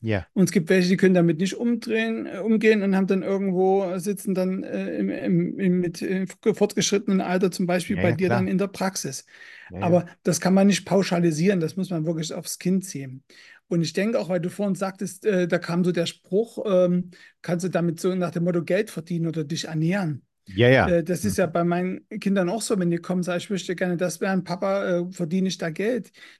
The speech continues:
Speaker 2: Da sage ich, du kannst mit allem im Leben, egal was du machst,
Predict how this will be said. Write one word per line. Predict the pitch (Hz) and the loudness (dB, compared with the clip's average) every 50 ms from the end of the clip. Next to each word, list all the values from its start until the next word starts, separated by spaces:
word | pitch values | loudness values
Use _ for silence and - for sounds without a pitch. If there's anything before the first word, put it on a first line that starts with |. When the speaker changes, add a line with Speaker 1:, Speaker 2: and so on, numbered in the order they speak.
| _ - | _ -10
Speaker 2:
Da | 175 | -6
sage | 147 175 175 175 170 170 | -4 -4 -2 -4 -4 -6
ich, | 160 - - | -8 -6 -4
du | - 165 165 - | -4 -4 -4 -6
kannst | - - 175 202 226 240 - - - | -4 0 2 2 2 2 0 0 0
mit | 190 180 175 - - - | 0 0 -2 -4 -10 -8
allem | - - 226 320 311 294 233 208 - | 0 2 4 6 6 6 6 4 2
im | - 196 170 160 | 2 2 2 2
Leben, | 156 156 156 156 151 - 160 156 - _ _ _ _ _ | 2 2 2 2 0 -2 -6 -10 -12 _ _ _ _ _
egal | - 190 165 - - 196 214 254 302 302 277 | -2 -2 0 4 4 4 6 6 4 4 2
was | 254 240 233 - | 2 0 0 -2
du | - 254 220 | -2 0 0
machst, | 185 170 156 143 - - | 0 0 0 -4 -8 -12